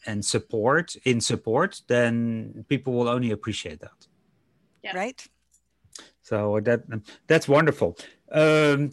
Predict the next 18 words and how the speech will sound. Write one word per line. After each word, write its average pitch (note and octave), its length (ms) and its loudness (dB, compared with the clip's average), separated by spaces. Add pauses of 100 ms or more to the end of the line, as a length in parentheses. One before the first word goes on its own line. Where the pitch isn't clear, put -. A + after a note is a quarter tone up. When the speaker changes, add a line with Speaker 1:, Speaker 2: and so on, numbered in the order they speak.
Speaker 1:
Kelly, G3+ 300 2
you D3 160 0
get F3 180 0
the E3+ 80 -2
next F3 260 -2
question. A2 460 -4 (560)
Speaker 2:
I C#4+ 60 -4
get E4 180 -4
the D4+ 80 -2
next D4 320 -4
question. A#3+ 720 -10 (100)
<laughs> E4+ 100 -8
Speaker 3:
Yay. C4+ 420 -2 (340)
Speaker 2:
That's A#4 300 -8
a - 40 -10
tough G#4 160 -4 (120)
thing F4+ 220 -2
to D#4+ 140 -8